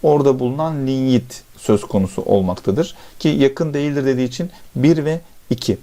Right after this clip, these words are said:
Yani bir ulaşım iki enerjiden dolayı kurulduğu için ham maddeye yakınlık söz konusu değildir. O yüzden doğru cevabımız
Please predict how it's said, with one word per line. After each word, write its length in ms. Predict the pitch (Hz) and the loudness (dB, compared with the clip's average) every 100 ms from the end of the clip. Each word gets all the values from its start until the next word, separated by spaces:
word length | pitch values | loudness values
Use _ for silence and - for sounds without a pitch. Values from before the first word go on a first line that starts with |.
| - - | -8 0
Yani 400 | 135 113 139 151 - - - | 2 2 0 -4 -14 -8 0
bir 220 | 147 - - | 0 0 -2
ulaşım 500 | 123 120 120 170 170 - - | 2 2 0 -4 -6 -12 -12
iki 240 | - 120 - | -10 -6 -2
enerjiden 580 | 135 131 127 127 139 127 | 2 4 4 4 2 2
dolayı 220 | 107 101 | 2 2
kurulduğu 320 | - 113 98 | 2 2 2
için 220 | 92 147 | -2 -6
ham 300 | 147 - 143 | -4 0 0
maddeye 380 | 135 117 - 208 | 0 -4 -2 -2
yakınlık 280 | 196 98 95 | -2 -4 -4
söz 200 | 135 131 | -2 -2
konusu 300 | - 135 139 | -2 -4 0
değildir. 360 | 143 135 143 - - - | 0 0 -4 -6 -16 -2
O 140 | 156 | 2
yüzden 280 | 123 98 110 | 4 2 4
doğru 180 | 131 110 | 2 4
cevabımız 480 | 101 98 113 165 | 4 4 2 -4